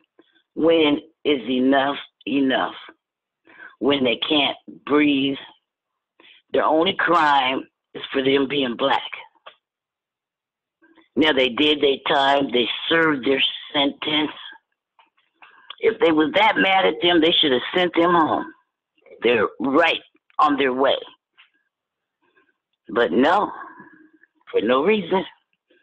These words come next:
When is enough enough? When is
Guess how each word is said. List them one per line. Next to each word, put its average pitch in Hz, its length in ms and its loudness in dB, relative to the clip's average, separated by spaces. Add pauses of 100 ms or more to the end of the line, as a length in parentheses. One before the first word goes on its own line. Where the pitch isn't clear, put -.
(720)
When 127 160 2
is 131 160 0
enough 123 340 2 (240)
enough? - 380 -6 (1700)
When 156 200 0
is 170 140 0